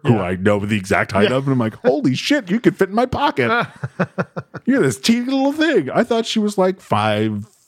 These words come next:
Speaker 1: eight, five nine, somewhere in there. She's, like, five four. She's
Speaker 2: Oh, wow.
Speaker 1: a tiny little thing.
Speaker 2: So listen, last thing, and then we'll, we'll do, we'll, we'll do whatever we're gonna do, which, uh, who knows what this is gonna look like, but, um,
Speaker 1: <laughs>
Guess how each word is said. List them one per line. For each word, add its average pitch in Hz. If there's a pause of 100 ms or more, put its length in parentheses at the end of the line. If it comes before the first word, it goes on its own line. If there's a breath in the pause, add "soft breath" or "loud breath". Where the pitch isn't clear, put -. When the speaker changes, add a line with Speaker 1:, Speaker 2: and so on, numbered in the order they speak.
(540)
Speaker 1:
eight, 101
five 92
nine, 98
somewhere 104
in 92
there. 104 (380 loud breath)
She's, 247
like, 269
five 233
four. 190
She's -
Speaker 2:
Oh, 202
wow. 233
Speaker 1:
a -
tiny 226
little 220
thing. 175
Speaker 2:
So 208
listen, 165
last 185
thing, 170
and 151
then 160
we'll, 156 (140)
we'll 151
do, 208
we'll, 165 (180)
we'll 170
do 240
whatever 180
we're 143
gonna 135
do, 135
which, 127
uh, 147
who 170
knows 156
what 117
this 113
is 107
gonna 120
look 120
like, 107
but, 131
um, 131 (300)
Speaker 1:
<laughs> -